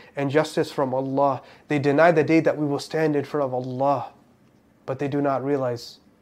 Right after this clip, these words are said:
their grave error until it's too late. And the reality of human beings is that we're motivated by pun-, we're motiv-, motivated by reward,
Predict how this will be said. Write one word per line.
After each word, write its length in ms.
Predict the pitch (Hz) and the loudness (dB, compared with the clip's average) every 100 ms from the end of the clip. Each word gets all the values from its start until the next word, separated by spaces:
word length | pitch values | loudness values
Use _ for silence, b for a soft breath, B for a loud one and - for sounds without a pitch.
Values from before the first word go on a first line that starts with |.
| _ | _
their 100 | 143 | -6
grave 300 | 135 143 139 | -2 0 0
error 420 | 127 135 123 117 - _ | -2 -4 -4 -4 -10 _
until 320 | 143 135 147 | -12 -6 -4
it's 160 | 135 131 | -4 -6
too 200 | - 151 | -6 -6
late. 320 | 131 127 - _ _ _ _ _ _ _ _ _ _ _ _ _ B B B B | -4 -8 -12 _ _ _ _ _ _ _ _ _ _ _ _ _ B B B B
And 160 | 165 | 4
the 100 | 160 | 6
reality 520 | 147 160 185 220 214 | 8 8 10 8 8
of 140 | 196 143 | 4 4
human 320 | 165 175 147 | 0 0 0
beings 600 | 147 156 139 117 - - _ b b b | 0 0 -2 -6 -12 -20 _ b b b
is 160 | 143 127 | 0 6
that 160 | 170 | 8
we're 160 | 170 151 | 8 6
motivated 640 | 139 180 208 190 180 160 | 8 8 10 8 6 6
by 140 | 143 139 | 4 2
pun-, 280 | - 139 - | 0 -8 -6
we're 300 | 143 156 156 | 2 6 6
motiv-, 420 | 160 185 190 170 | 8 8 8 6
motivated 560 | 151 156 180 170 180 165 | 2 6 6 6 6 6
by 120 | 151 | 6
reward, 560 | 143 135 135 165 214 | 6 4 4 4 4